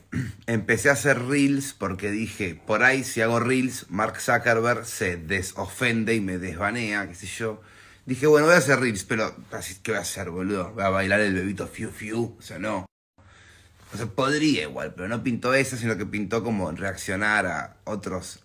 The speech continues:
reels con el filtro de un gato. Y uno de los videos que estaba viendo, los cuales reaccioné, que me cagué de risa, era un chabón que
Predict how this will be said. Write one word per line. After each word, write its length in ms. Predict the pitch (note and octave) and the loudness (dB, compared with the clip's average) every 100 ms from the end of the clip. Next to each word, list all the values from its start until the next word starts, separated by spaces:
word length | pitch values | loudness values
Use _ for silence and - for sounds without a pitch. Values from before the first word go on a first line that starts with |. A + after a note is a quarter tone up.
| _ | _
reels 640 | F2+ F#2 G2 E2+ - - - - - _ _ | -6 -4 -2 -4 -8 -16 -18 -20 -20 _ _
con 160 | G2+ F#2 | -2 0
el 100 | F2 | 0
filtro 360 | D#2+ A2 F#2 F#2 | 0 -2 0 0
de 60 | |
un 100 | F2+ | 0
gato. 360 | E2 C#2+ - C#2+ | -2 -6 -10 -8
Y 120 | A2 | 2
uno 160 | C#3 D#3 | 4 8
de 80 | C#3+ | 8
los 120 | A#2+ | 6
videos 260 | A2 C3+ C#3 | 6 6 6
que 100 | G#2+ | 2
estaba 220 | F#2 A#2+ | 4 4
viendo, 240 | B2 C3 G2+ | 6 4 2
los 100 | F#2 | -2
cuales 260 | G#2 G2 | -2 -2
reaccioné, 440 | F#2 F#2 A#2+ B2 A#2 | -2 -2 -2 -2 -2
que 80 | F2+ | -6
me 120 | E2 | -6
cagué 280 | E2+ F#2+ G#2+ | -4 0 2
de 100 | A2+ | 2
risa, 420 | B2 B2+ - B2+ | 2 -2 0 0
era 180 | A#2+ A#2+ | 0 -2
un 100 | B2 | -2
chabón 500 | A#2+ A2+ B2 C3 B2+ | 0 2 2 0 -2
que 440 | B2+ B2 C3+ C3+ | -4 -2 -4 -6